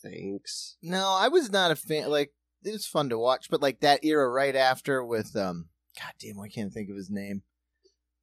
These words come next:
Speaker 2: The forty-niners quarterback who got so many concussions they had to put the big donut on him. Like, he was one of the first guys to wear the donut.
Speaker 1: What?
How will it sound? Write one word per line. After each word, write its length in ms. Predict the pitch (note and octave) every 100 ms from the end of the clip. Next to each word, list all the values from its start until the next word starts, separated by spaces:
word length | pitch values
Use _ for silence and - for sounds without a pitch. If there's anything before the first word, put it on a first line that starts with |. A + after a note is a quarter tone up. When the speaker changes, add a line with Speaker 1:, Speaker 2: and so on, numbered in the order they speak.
| _ _
Speaker 2:
The 220 | C3+ A#2 -
forty-niners 600 | - D3+ D3 C3+ C3+ C3+
quarterback 560 | - C#3+ C#3 C3+ C3 -
who 280 | C#3+ B2 B2+
got 240 | C3 A#2+
so 120 | - C3+
many 160 | C3
concussions 680 | B2+ B2 - C3 B2 C#3+ A#2
they 140 | A#2+
had 140 | A2+ G#2+
to 60 |
put 220 | A2+ A#2+ -
the 100 | G2+
big 300 | F#2+ G#2 F#2
donut 380 | G#2 A2+ A#2+ A2+
on 180 | B2+ C3
him. 220 | C3+ C3+ -
Like, 140 | G2+
he 60 | A#2+
was 100 | G#2+
one 120 | A#2
of 60 | G#2+
the 60 | F#2+
first 360 | - G#2+ -
guys 240 | A#2 G#2+ -
to 100 | A2+
wear 120 | G#2+
the 120 | F#2
donut. 440 | - G#2+ A2 A2 G#2+ _ _ _ _ _ _ _ _
Speaker 1:
What? 180 | -